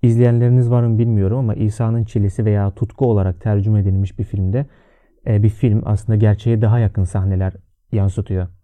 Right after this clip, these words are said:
İsa'nın çektiği acılar, e, kolay türden acılar değildi. Dövülmesi bile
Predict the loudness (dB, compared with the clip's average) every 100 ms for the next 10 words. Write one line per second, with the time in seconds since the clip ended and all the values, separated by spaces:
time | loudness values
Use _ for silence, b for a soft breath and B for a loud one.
0 | _ _ _ _ _ _ _ _ -2 0
1 | 2 2 0 -4 -2 -2 0 -2 0 -2
2 | -6 _ _ _ _ -2 0 2 0 0
3 | 0 0 0 2 2 2 2 0 0 0
4 | -2 -4 -6 -12 _ -8 -2 0 2 0
5 | -2 -2 -2 -6 -6 -2 0 -2